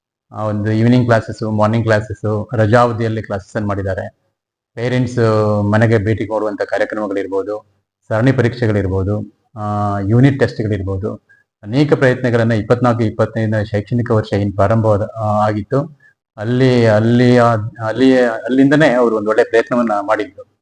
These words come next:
ಆ, ಈ ದಿಸೆಯಲ್ಲಿ ನಮ್ಮ ಇಲಾಖೆ ಹಿರಿಯ ಅಧಿಕಾರಿಗಳ ಮಾರ್ಗದರ್ಶನ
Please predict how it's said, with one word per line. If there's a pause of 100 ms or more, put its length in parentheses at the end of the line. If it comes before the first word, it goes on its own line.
(480)
ಆ,
ಈ
ದಿಸೆಯಲ್ಲಿ
ನಮ್ಮ (320)
ಇಲಾಖೆ
ಹಿರಿಯ (140)
ಅಧಿಕಾರಿಗಳ
ಮಾರ್ಗದರ್ಶನ